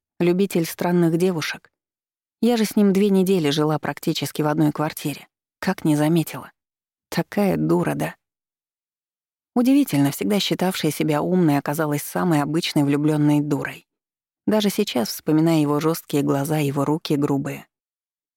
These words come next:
одновременно продирает дрожью возбуждения. Он шептал: «Гадости, да». А моё тело привычно реагировало, загоралось.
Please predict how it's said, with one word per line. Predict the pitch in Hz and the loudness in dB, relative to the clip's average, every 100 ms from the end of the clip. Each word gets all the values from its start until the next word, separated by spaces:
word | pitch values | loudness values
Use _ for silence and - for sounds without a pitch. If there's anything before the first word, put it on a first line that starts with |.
| _ - | _ -6
одновременно | 170 170 196 208 175 151 | 0 0 2 4 4 2
продирает | 156 160 165 151 147 | 0 0 0 0 0
дрожью | 170 160 147 | 0 0 0
возбуждения. | 143 160 160 170 147 139 - - _ _ _ _ _ _ | 0 -2 -2 -2 -4 -4 -12 -20 _ _ _ _ _ _
Он | 196 190 | 0 2
шептал: | - 208 - 156 139 151 _ - | 2 -2 -2 -4 -4 -10 _ -4
«Гадости, | 185 220 185 143 - 147 | 0 2 0 -4 -4 -4
да». | 151 - - _ _ _ _ _ - | -4 -6 -16 _ _ _ _ _ -2
А | 175 | 2
моё | 175 170 | 4 2
тело | - 196 147 | 0 0 0
привычно | 147 143 170 - 143 | 0 0 0 0 2
реагировало, | 143 143 147 143 139 147 160 180 | 2 0 0 -2 -4 -8 -10 -4
загоралось. | 170 180 185 143 151 - | -2 0 -2 -4 -8 -16